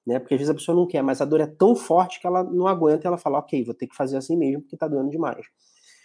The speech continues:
Então, ou ela ainda não, não quer, porque é isso, a vida dela tá ok, ou ainda não tá doendo tanto. É isso que eu acredito muitas vezes. E aí, quando você pensa do ponto de vista de quem tá procurando alguém,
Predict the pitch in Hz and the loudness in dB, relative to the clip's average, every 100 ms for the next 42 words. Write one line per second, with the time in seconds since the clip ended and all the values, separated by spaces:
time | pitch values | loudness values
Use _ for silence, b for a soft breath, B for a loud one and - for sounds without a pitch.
0 | b 135 - 180 202 185 220 226 226 214 | b -8 4 4 6 4 6 6 6 4
1 | 214 208 190 190 196 185 190 202 - 180 | 2 2 0 -2 -2 0 0 0 2 2
2 | 160 165 180 196 160 151 151 143 135 139 | 2 -2 -2 -4 -4 -2 0 0 0 -4
3 | 135 - 175 214 - 185 190 196 190 196 | -4 2 0 0 0 2 4 2 2 0
4 | 175 175 185 180 160 135 135 _ _ b | 4 6 6 4 2 2 0 _ _ b
5 | b b b b - 120 127 123 - 156 | b b b b -2 2 2 0 -2 0
6 | 170 156 147 151 156 156 156 135 123 - | 2 2 2 0 0 2 2 4 2 -2
7 | _ _ _ _ _ - 160 180 220 220 | _ _ _ _ _ -2 4 6 6 4
8 | - 180 160 160 151 147 147 143 147 160 | 4 4 2 0 0 0 -2 -2 -2 2
9 | 135 120 B B - 131 - 160 170 - | 2 2 B B -10 -6 0 2 2 2
10 | 196 185 180 160 214 202 135 120 135 190 | 0 4 4 8 8 8 4 4 2 2
11 | - | 0